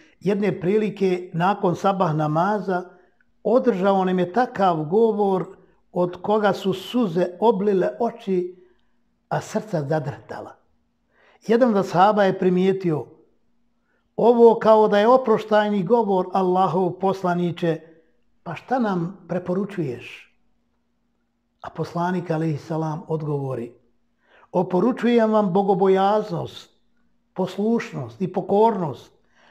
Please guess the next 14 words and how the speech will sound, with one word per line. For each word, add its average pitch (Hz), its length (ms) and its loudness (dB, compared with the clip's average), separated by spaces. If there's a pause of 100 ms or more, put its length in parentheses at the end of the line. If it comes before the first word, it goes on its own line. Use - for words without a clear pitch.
pa 170 100 -4
makar 240 360 2
vam 196 540 -2 (180)
bio 190 460 2
na 170 140 0
čelu 208 500 0
abesinski 170 760 -6
rob. 143 220 -8 (1200)
Uistinu, 233 500 2
ko 233 140 4
bude 226 360 4
živio 226 440 2
nakon 214 480 0
mene, 214 380 0